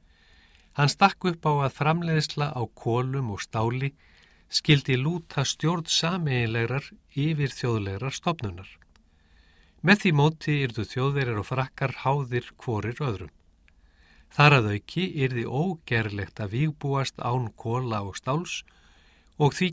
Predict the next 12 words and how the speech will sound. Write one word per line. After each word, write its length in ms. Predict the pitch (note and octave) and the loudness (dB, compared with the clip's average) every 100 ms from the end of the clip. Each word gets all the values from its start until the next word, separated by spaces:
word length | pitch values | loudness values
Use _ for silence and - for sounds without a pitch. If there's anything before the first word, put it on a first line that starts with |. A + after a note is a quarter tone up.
| E3 | 2
gæti 300 | D3+ D3+ A#2+ | 2 2 -4
hvorugt 540 | - D#3+ F3 D3 - | 0 0 2 -2 -2
ríkjanna 560 | A#2 B2 - A#2+ G#2+ F#2 | -4 -4 -4 -6 -4 -4
vígbúist 680 | F#2 C#3 C#3+ B2+ A#2+ A2+ - _ - - - _ | -2 -2 -2 -2 -2 -4 -10 _ -20 -20 -20 _
án 160 | F3 E3+ | -2 0
þess 200 | D3 C3 | 0 -2
að 100 | G#2 | -2
hitt 340 | C3 - _ E3+ | -4 -4 _ -4
yrði 320 | B2 G2 G2+ | -4 -2 -4
vart 300 | G2+ - - | -4 -6 -8
við 160 | A#2+ F#2 | -6 -6
það. 100 | D#2+ | -14